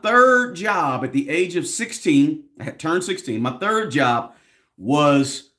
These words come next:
be, uh, at a restaurant. I was a waiter, right? So I was, a, well, we didn't call them servers back then. We was waiters and waitresses, right? So I was a waiter, and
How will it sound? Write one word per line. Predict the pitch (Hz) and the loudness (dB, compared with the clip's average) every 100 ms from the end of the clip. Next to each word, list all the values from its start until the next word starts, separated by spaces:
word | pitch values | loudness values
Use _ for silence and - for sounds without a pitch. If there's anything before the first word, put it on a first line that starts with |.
| _ _ _ _ - 107 | _ _ _ _ -16 -6
be, | 160 165 | -4 2
uh, | 151 120 - | 4 4 2
at | 139 | 2
a | 123 | 4
restaurant. | 151 165 - 127 92 - | 2 2 -2 -4 -4 -4
I | 117 | -2
was | 131 | -2
a | 127 | -2
waiter, | 113 156 143 - - _ _ | -2 2 2 0 -12 _ _
right? | 85 107 113 _ _ _ _ - | -10 -10 -10 _ _ _ _ -8
So | - 139 | 0 4
I | 147 | 6
was, | 143 127 | 4 2
a, | 120 - | -4 -4
well, | 151 143 | -4 -2
we | 165 | -2
didn't | 214 196 | -2 0
call | 208 180 | 2 4
them | 127 | 2
servers | - - 190 147 107 | 0 0 2 2 -2
back | 107 120 104 | -4 -4 -2
then. | 123 | -2
We | 127 | 0
was | 107 | -2
waiters | 95 156 160 151 | 0 4 4 4
and | 135 127 | 2 0
waitresses, | 139 135 110 - - | 0 -2 -10 -16 -14
right? | 92 113 - _ _ _ _ | -6 -6 -6 _ _ _ _
So | - | -2
I | 131 | 0
was | 160 135 | 2 2
a | 127 | 0
waiter, | 110 233 226 127 123 123 _ _ _ _ - | 0 2 2 2 0 -4 _ _ _ _ -4
and | 135 131 127 120 117 110 113 | 2 2 4 2 0 -2 -6